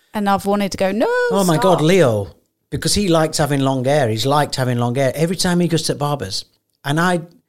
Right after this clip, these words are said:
Speaker 2: I've watched him do it. I'd usually take him when he lived
Speaker 1: Yeah.
Speaker 2: in Dubai. He would tell him exactly what he wanted, and he would come out with really short hair every time, and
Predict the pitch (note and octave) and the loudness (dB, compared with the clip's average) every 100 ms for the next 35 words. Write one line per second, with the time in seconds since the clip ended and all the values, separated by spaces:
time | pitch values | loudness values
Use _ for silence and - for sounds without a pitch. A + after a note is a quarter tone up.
0 | _ _ _ _ _ - E3 D#3 G#3+ - | _ _ _ _ _ -6 -4 -2 -2 -2
1 | F#3 E3 F#3 B2 - E3+ F#3 F3+ D#3 D#3 | -2 2 2 2 0 0 2 2 2 0
2 | - G3 - A#2+ A#2+ B2+ G#3+ G#3 B2+ A#2 | 0 -2 -2 0 2 2 2 2 0 -4
3 | A2 C#3+ C#3 F2+ F2+ - _ _ _ _ | -4 -2 0 -2 -8 -18 _ _ _ _
4 | _ _ _ _ _ _ _ _ _ _ | _ _ _ _ _ _ _ _ _ _
5 | - D#3 G#3+ G3 D3+ - _ _ _ _ | -6 -2 0 0 -2 -10 _ _ _ _
6 | - G3+ G#3 C3 A#2+ D3+ C#3+ D3+ C#3 C#3 | -6 0 2 0 0 -2 -2 -2 0 0
7 | B2+ D#3 B2+ G#2 - _ _ _ C#3 E3 | 0 0 -2 -6 -12 _ _ _ -8 -6
8 | D#3 C3+ - D3 D3 C3 B2 A2+ A2 A#2 | -6 -8 -8 -6 -6 -8 -8 -8 -8 -10
9 | C3 D#3 D#3 B2+ C3+ D3 C3+ B2+ C3 A#2+ | -6 0 0 0 0 0 0 0 -2 -2
10 | C#3+ B2+ | -4 -6